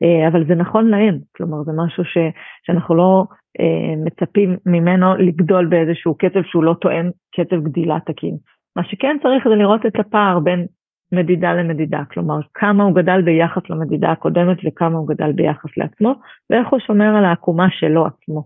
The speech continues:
סביר להניח שתהיה לו עקומה משלו, אבל אם היא ממשיכה להיות מקבילה, אה, ובמגמת עלייה, אז, אה, אז אין דאגה. אוקיי,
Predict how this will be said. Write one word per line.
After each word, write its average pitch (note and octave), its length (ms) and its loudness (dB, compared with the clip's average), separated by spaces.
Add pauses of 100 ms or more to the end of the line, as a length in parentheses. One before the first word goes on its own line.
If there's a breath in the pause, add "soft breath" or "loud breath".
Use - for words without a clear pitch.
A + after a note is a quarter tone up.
(540)
סביר A3 160 2
להניח G#3+ 320 2
שתהיה D#3+ 280 -2
לו D#3 100 0
עקומה D3+ 340 -6
משלו, D3+ 480 -2 (100)
אבל D3+ 220 0
אם E3 100 0
היא E3 80 2
ממשיכה D#3+ 480 -2
להיות A3 200 2
מקבילה, G3+ 500 2 (500 soft breath)
אה, D#3+ 380 0
ובמגמת E3+ 720 0
עלייה, E3+ 400 2 (160)
אז, C#3+ 140 -4 (120)
אה, C#3 380 -2 (640)
אז C#3+ 160 -2
אין D#3 220 0
דאגה. - 320 -2 (1800 loud breath)
אוקיי, - 380 -2